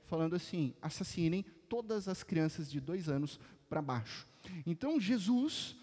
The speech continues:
logo na primeira infância,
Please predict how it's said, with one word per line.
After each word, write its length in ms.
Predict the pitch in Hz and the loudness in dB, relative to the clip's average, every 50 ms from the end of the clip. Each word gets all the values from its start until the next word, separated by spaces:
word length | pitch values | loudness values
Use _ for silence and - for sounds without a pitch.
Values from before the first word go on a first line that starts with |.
| - - - | -20 -8 0
logo 480 | 196 208 220 247 285 330 294 208 214 247 | 4 6 8 10 10 10 8 6 4 4
na 220 | 233 208 202 208 | 4 6 4 4
primeira 760 | 208 - - - - 262 254 220 202 196 190 175 170 170 - - | 4 2 2 4 4 6 6 6 6 6 6 6 4 2 0 0
infância, 800 | 202 226 233 - - - 196 190 196 202 190 - - 247 240 285 | 0 0 0 0 0 0 0 2 2 0 -2 -4 -4 -4 -6 -6